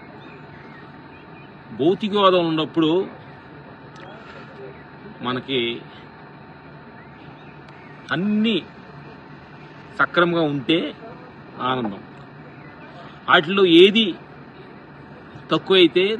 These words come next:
దుఃఖం. అదే ఆత్మస్థితిలో మనం ఉన్నప్పుడు తక్కువ ఎక్కువలు అనేది మీకు కనిపించవు, ఎప్పుడు ఒకే స్థితిలో ఉంటుంటుంది.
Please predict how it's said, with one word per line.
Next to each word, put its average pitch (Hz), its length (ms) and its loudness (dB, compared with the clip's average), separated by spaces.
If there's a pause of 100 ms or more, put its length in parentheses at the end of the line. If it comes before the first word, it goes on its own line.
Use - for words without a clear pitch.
(120)
దుఃఖం. - 300 -6 (2750)
అదే 196 120 4 (160)
ఆత్మస్థితిలో 226 600 2
మనం 175 200 4
ఉన్నప్పుడు 175 380 4 (1400)
తక్కువ 220 320 2
ఎక్కువలు 208 300 2
అనేది 196 280 6 (240)
మీకు 151 180 0 (100)
కనిపించవు, 165 460 -2 (2500)
ఎప్పుడు - 340 0
ఒకే 180 200 2 (360)
స్థితిలో 175 300 4 (100)
ఉంటుంటుంది. 117 540 -4